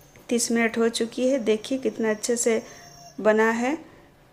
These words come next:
एकदम रसीली खिली खिली बूंदी हमारी बन के तैयार है। आपको देखते ही खाने का मन करेगा। बहुत ही टेस्टी और स्वादिष्ट बनी है बूंदी। आप त्यौहार में बनाए, चाहे ऐसे ही जब मन करे तब बनाएं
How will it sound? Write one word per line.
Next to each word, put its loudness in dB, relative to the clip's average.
एकदम 2
रसीली 0
खिली -2
खिली -2
बूंदी 0
हमारी 0
बन 0
के -2
तैयार 0
है। -4
आपको 4
देखते 0
ही 8
खाने 0
का -2
मन 2
करेगा। -2
बहुत 2
ही 2
टेस्टी 2
और 2
स्वादिष्ट -2
बनी 0
है -2
बूंदी। -2
आप 0
त्यौहार 2
में -2
बनाए, 2
चाहे 0
ऐसे 0
ही 0
जब -2
मन 0
करे -2
तब -2
बनाएं -2